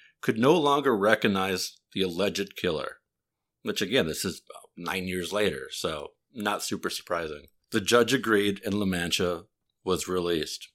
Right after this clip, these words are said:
He was cleared of all charges in Pittsburgh and Milwaukee and anywhere else he might have been wanted,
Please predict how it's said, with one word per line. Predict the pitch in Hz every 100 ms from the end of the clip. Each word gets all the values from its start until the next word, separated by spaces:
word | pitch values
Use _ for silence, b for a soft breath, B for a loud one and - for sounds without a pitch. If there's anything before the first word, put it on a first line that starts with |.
| _
He | - 131
was | 127
cleared | - 139 139
of | 113
all | - 107 151
charges | - 135 131 135
in | 98
Pittsburgh | - 117 - 156 165 156 - _
and | 98 123
Milwaukee | 127 110 107 117 135 135 -
and | 82
anywhere | 90 135 160 151 151
else | 226 -
he | 120
might | 95 95
have |
been | 92 87
wanted, | 80 78 80 117